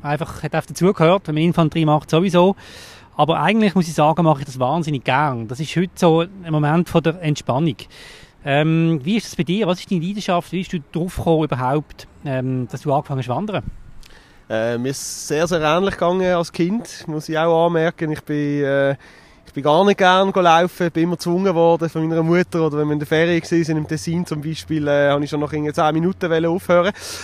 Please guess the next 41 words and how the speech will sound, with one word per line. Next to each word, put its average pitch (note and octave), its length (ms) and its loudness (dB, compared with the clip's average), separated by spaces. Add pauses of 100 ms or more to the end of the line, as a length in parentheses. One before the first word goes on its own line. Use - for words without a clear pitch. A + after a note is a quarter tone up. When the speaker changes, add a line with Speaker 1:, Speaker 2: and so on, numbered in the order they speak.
(100)
Speaker 2:
Aber, F#3+ 320 4 (240)
äh, G#3 320 2 (260)
es - 220 -10
ist, A3+ 180 -6 (1500)
als F3 80 -2
ich F#3+ 80 4
älter G#3 280 0
geworden G#3 320 2
bin, G3 480 -2
als F3+ 100 -2
ich F3+ 80 0
auch F3 380 0 (600)
mehr F#3+ 220 -2
Sport F#3+ 400 -2
gemacht F#3 360 -2
habe, F3 280 2
als E3 80 -2
ich E3 240 -2
gern, E3+ 460 0
gern F3 280 2
draussen F#3+ 380 -6
war, F#3 460 -4
hat F3 100 -4
sich - 120 -16
das E3+ 140 -12
bei F#3 120 -6
mir F3+ 180 0
so F#3 80 -10
ein E3 60 -14
bisschen, F3 460 -2
ja, A#3 200 -6
zu - 120 -8
einer G3 140 0
Leidenschaft G#3+ 520 -4
entwickelt. G#3 560 -6
Ich E3+ 80 -14
bin F3 280 -2
vielleicht - 200 -16
so F3+ 80 -4
mit E3+ 160 -6
so F3+ 140 -4